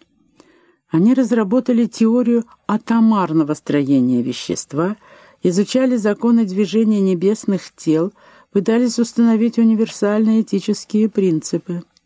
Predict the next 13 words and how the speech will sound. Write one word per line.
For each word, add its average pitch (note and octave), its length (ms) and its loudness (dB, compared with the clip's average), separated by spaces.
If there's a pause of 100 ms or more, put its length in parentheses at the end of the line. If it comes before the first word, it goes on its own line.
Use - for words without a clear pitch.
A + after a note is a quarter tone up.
(720)
На C#4 140 2
протяжении A#3+ 600 0
тысячелетий A#3 880 0
единственной A3+ 680 2
дисциплиной, G3+ 720 -2
изучавшей F3 600 -2
движение D#3+ 640 2
небесных C#3 680 -2
тел, A#3 280 0
была D#3+ 460 -2
астрология. C3+ 920 -2 (540)
От E3+ 240 -4
астрологии E3 1040 -4